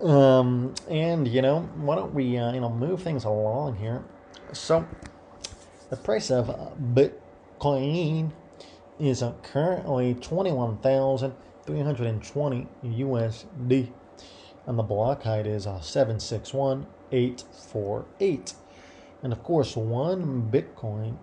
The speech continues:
is equal to one Bitcoin. Yes, it is. Yes, it is. And, uh, going to my book, we have eight hundred and seventy-eight days left. Look at that.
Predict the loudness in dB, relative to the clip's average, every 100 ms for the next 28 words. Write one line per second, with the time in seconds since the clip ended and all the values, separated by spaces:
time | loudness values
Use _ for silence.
0 | -2 4 6 8 8 4 2 0 0 0
1 | 0 -2 -6 -6 -18 -18 -8 -4 0 0
2 | 2 0 -2 -8 -6 -2 2 0 0 -6
3 | -6 -6 -12 -18 -20 -10 -2 0 0 0
4 | 0 2 2 2 -2 -4 -4 -4 -6 -10
5 | -16 -18 -20 -20 -20 -20 -20 -12 -4 -2
6 | -2 -4 -4 -4 -2 -2 -2 -2 -6 -10
7 | -16 -20 -20 -20 -20 -20 -20 -20 -10 -4
8 | -2 -2 0 2 2 0 -2 -2 0 4
9 | 4 2 -6 -16 -20 -20 -20 -20 -20 -20
10 | -20 -20 -20 -20 -20 -16 -12 -10 -12 -16
11 | -16 -6 0 0 2 0 -2 -6 0 2
12 | 2 -2 -4 -2 -2 -2 -2 0 -2 2
13 | 4 4 0 0 0 0 -2 2 2 2
14 | -2 2 4 4 0 -12 -6 0 0 0
15 | -2 0 0 0 -6 -14